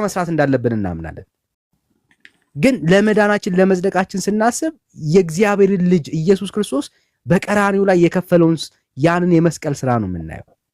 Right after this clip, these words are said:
ለመዳናችን it's enough ኢየሱስ ክርስቶስ የከፈለው ዋጋ በቂ ነው። ሌላውን ስራ ከዳንን በኋላ የዳንበትን ህይወት ነው የምናሳየው።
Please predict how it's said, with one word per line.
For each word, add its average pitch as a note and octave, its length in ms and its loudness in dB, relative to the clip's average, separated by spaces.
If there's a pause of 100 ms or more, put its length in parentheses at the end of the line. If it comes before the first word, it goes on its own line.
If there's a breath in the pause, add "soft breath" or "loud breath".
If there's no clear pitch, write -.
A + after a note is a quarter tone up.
(760)
ለመዳናችን A3+ 800 0 (180)
it's G3+ 220 -4 (160)
enough A3 320 2 (300)
ኢየሱስ F3 440 2
ክርስቶስ F3 320 -8
የከፈለው D3+ 640 2
ዋጋ A2+ 280 0 (2500)
በቂ F#3 220 2 (100)
ነው። G#2 120 -8 (2250)
ሌላውን A#3+ 600 4
ስራ A3+ 240 0 (180)
ከዳንን G#3 520 2
በኋላ F3+ 300 2 (100)
የዳንበትን F#3+ 960 2
ህይወት F#3+ 400 4
ነው E3+ 200 2 (160)
የምናሳየው። B2+ 640 -2